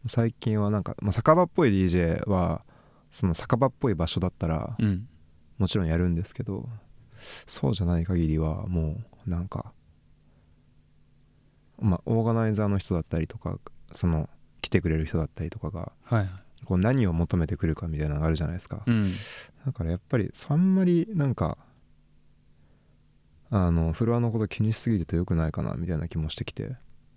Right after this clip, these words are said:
Speaker 2: そうだね。まあ、だから、そこの、なんていうの？まあ、ライブもそうだし、ディージェーもそうだけど、ね、ど-、こう、どうやって与えられた環境で、
Speaker 1: うんうんうん。
Speaker 2: 自分も含めてエンターテインするか、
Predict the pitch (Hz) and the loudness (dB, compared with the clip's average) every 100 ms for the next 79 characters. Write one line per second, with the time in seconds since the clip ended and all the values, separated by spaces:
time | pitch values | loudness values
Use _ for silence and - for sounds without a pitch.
0 | - - - - 117 98 90 95 92 110 | -20 -20 -14 -2 0 0 -4 -8 -8 -10
1 | _ - - - 139 107 - - - _ | _ -20 -10 0 0 0 -6 -20 -20 _
2 | - 131 117 104 98 90 90 90 - - | -4 0 2 2 2 0 0 -4 -6 -16
3 | - - - 123 - 147 175 170 170 175 | -20 -20 -12 -8 -4 -4 0 0 0 0
4 | 175 175 - - - 123 120 117 90 87 | -2 -2 -6 -14 -8 -2 -2 -2 -8 -12
5 | - _ - - 117 147 202 208 202 214 | -16 _ -8 0 2 2 0 0 0 0
6 | 208 208 208 202 - 214 156 110 - - | 0 0 0 0 0 0 2 0 -4 -10
7 | - 120 - 131 127 107 113 113 120 131 | -10 -10 -2 0 0 -2 -2 0 0 0
8 | 98 - 107 90 - - 92 92 - - | -2 -4 -4 -4 -6 -8 -8 -8 -12 -16
9 | - - - - 147 131 - 147 127 120 | -18 -18 -18 -8 -2 -2 -4 -8 -6 -2
10 | 123 120 117 131 - - 147 131 - 123 | 0 0 0 -2 -2 -2 -2 -2 -4 -2
11 | 131 131 131 127 127 - 123 120 120 113 | 0 0 -2 -2 -4 -2 -2 0 -2 0
12 | 110 - 104 87 82 80 95 113 120 131 | -2 0 0 2 2 0 -2 -2 0 2
13 | 139 165 - 202 185 - 147 101 101 98 | 0 0 0 -2 -2 0 0 0 0 -2
14 | - 92 - 92 87 90 85 | -2 -4 -4 -6 -4 -6 -6